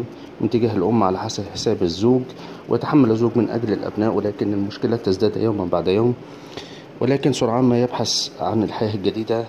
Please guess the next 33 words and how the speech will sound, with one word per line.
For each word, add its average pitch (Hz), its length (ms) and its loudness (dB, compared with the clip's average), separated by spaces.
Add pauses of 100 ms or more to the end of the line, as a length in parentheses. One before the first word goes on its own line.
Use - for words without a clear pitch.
(140)
أملا 107 360 -2
في 104 100 -10
التجديد 110 540 -6
ووجود 98 440 0
من 110 160 2
تهتم 101 380 0
به، 110 240 2
وخاصة 92 600 0
بعد 98 200 0
خروج 95 280 0
الأولاد. 85 360 -2 (800)
وبكده 156 300 2
يا 135 60 4
جماعة 123 360 4
نكون 110 300 2
انتهينا 104 480 2
معانا 104 440 2
النهاردة 101 440 0
من 92 160 2
ال-، 85 260 -4
من 85 140 0
الفيديو. 127 460 0 (540)
آه، 113 440 4
آخر 156 280 0
نقطة 143 360 4
اللي 113 100 2
هي 123 120 4
تفكير 117 280 -2
الرجال 107 360 2
بالزواج 101 480 2
بعد 92 160 2
سن 113 220 0
الأربعين. 139 560 0